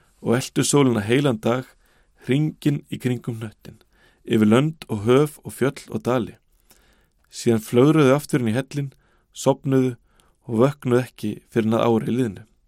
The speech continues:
Fiðrildaflugið var mesta undrið á bláa hnettinum og sannkallaður gleðidagur. Þá lögðust börnin á bakið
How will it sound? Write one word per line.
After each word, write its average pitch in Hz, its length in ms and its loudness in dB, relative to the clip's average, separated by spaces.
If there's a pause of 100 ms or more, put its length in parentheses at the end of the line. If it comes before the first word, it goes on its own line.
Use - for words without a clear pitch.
(1300)
Fiðrildaflugið 156 640 6
var 127 100 2
mesta 151 400 0
undrið 147 400 2
á 107 80 2
bláa 117 180 2
hnettinum 110 440 -10 (500)
og - 80 -10
sannkallaður 117 720 0
gleðidagur. 104 600 0 (840)
Þá 113 120 -6
lögðust 117 320 6
börnin 127 320 2
á 110 40 -2
bakið 127 540 -2